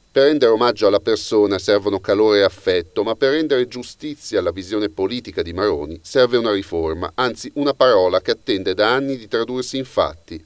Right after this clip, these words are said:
autonomia. Difficile? Forse, ma il Bobo non era tipo da arrendersi.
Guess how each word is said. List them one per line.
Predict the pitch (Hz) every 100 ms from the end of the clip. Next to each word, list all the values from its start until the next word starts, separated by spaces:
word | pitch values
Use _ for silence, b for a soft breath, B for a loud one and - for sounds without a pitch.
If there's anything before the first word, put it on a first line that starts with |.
| -
autonomia. | 120 120 117 107 90 85 85 b b b
Difficile? | 120 - 131 123 127 123 127 _
Forse, | - 110 85 - 101 -
ma | 123
il | 127
Bobo | 90 80 80 -
non | 127 127
era | 131 123
tipo | 127 127
da | 131
arrendersi. | 123 85 71 69 - -